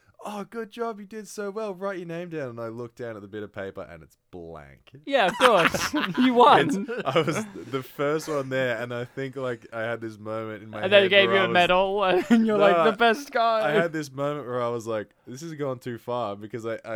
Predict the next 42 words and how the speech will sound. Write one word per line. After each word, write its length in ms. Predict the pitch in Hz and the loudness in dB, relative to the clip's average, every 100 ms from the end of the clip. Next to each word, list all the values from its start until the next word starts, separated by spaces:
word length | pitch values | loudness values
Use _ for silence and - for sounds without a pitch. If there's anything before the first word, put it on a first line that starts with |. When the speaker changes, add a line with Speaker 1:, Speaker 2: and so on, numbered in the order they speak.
| 110 | -8
Speaker 1:
I, 100 | 107 | -8
like, 280 | 104 107 - | -8 -8 -8
had 180 | 120 120 | -10 -8
a 40 | |
little 260 | 113 110 98 | -8 -10 -10
"That's 260 | 107 107 | -10 -10
So 160 | - 110 | -8 -8
Raven" 540 | 101 98 101 98 98 | -6 -6 -6 -6 -10
moment 340 | 95 98 98 82 | -10 -10 -10 -10
where 140 | 101 | -8
I, 120 | 98 | -6
like, 260 | 101 101 98 | -6 -8 -10
saw 340 | - 113 110 | -10 -8 -6
into 180 | 110 104 | -6 -8
the 140 | 98 95 | -12 -14
future 500 | 107 107 110 101 95 _ _ | -12 -12 -8 -8 -10 _ _
and 180 | 98 92 | -16 -14
saw 280 | - 107 107 | -10 -8 -8
me 160 | 107 | -10
going 280 | 98 101 101 | -8 -8 -8
to 40 | 101 | -10
the 100 | 104 | -10
cross 280 | 175 104 - | -6 -6 -6
country, 480 | - 196 185 196 190 185 180 | -2 0 0 -2 -8 -10 -14
Speaker 2:
<laughs> 220 | 165 107 | -14 -12
Speaker 1:
getting 380 | 104 131 127 113 | -6 -4 -4 -8
flattened 840 | 147 - - 113 120 123 117 107 101 | -14 -20 -10 -6 -2 -4 -6 -10 -8
and 200 | 110 104 | -8 -8
coming 380 | 113 110 196 - 185 | -8 -4 -4 -6 -6
dead 300 | 120 123 175 | -2 -2 -2
Speaker 2:
<laughs> 60 | 160 | -4
Speaker 1:
fucking 360 | 117 120 110 104 | -6 -6 -10 -6
last, 520 | 107 107 98 101 - | -4 -4 -6 -8 -14
and 160 | 104 104 | -12 -8
I 80 | 104 | -8
was 140 | 92 | -8
like, 200 | 95 92 | -10 -10
"This 100 | 107 | -14
has 120 | 113 | -14
gone 260 | 101 107 101 | -8 -8 -8
too 180 | 107 98 | -10 -10
far," 400 | 107 104 98 | -8 -6 -6